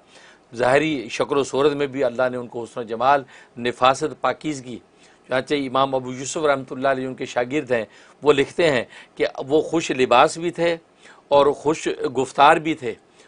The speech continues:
गुफ्तगू आपकी शीरीं और ख़ूबसूरत, आपका लिबास भी बहुत खूबसूरत, पाकीज़ा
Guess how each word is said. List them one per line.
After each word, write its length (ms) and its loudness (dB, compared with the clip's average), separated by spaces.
गुफ्तगू 420 0
आपकी 300 8
शीरीं 420 -4
और 140 4
ख़ूबसूरत, 600 0
आपका 360 6
लिबास 480 4
भी 100 -2
बहुत 340 2
खूबसूरत, 420 -4
पाकीज़ा 580 0